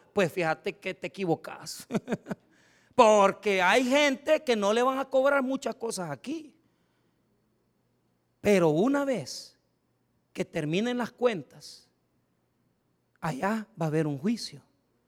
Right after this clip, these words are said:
Y de eso va a depender si usted en este mundo encontró la salvación en Cristo Jesús, o usted rechazó la sangre de Cristo. Así que no todo se paga aquí.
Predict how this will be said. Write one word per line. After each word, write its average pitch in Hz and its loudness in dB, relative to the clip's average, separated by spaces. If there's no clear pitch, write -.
Y 202 2
de 170 2
eso 220 2
va 240 2
a 233 0
depender 240 0
si - 0
usted 196 0
en 247 0
este 226 -4
mundo 277 -2
encontró 214 0
la 208 2
salvación 165 -6
en 143 -6
Cristo 143 -8
Jesús, 120 -18
o 214 10
usted 202 4
rechazó 196 2
la 170 -4
sangre 143 -6
de 147 -10
Cristo. - -16
Así - -4
que 254 2
no 262 0
todo 277 4
se 208 -4
paga 180 -8
aquí. 123 -20